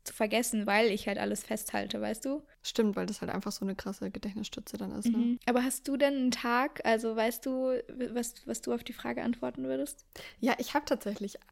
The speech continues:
Speaker 2: einen Tag, aber ich frag mich jetzt auch im Nachhinein, <laughs> wie sinnvoll diese Frage ist und ob's überhaupt, also ob ich das überhaupt machen wollen würde. Aber ich kann dir mal kurz erzählen, welchen Tag ich meine.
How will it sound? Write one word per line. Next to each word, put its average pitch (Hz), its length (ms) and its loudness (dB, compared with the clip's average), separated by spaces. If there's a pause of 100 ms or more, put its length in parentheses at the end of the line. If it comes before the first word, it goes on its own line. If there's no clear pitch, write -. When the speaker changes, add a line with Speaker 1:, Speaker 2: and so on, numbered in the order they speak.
Speaker 2:
einen 208 360 0
Tag, 277 760 -4 (440)
aber 220 560 2 (400)
ich - 140 -2
frag - 200 0
mich 214 140 0
jetzt - 160 -6
auch 208 160 2
im 190 100 0
Nachhinein, 185 680 -2 (140)
<laughs> 262 580 8 (800)
wie 226 80 8
sinnvoll 240 420 6
diese 214 220 4
Frage 233 420 4
ist 254 360 0
und 214 220 0
ob's - 200 -8
überhaupt, 226 560 -2 (340)
also - 160 -6
ob - 80 -2
ich 214 80 0
das - 160 -4
überhaupt 208 260 -2
machen 196 300 -2
wollen 185 240 -2
würde. 196 220 -2
Aber 202 320 2 (520)
ich - 120 -4
kann 226 120 2
dir 226 60 8
mal 208 100 6
kurz 196 200 0
erzählen, 190 300 0
welchen 190 200 -2
Tag 185 240 -6
ich - 140 -16
meine. 190 420 0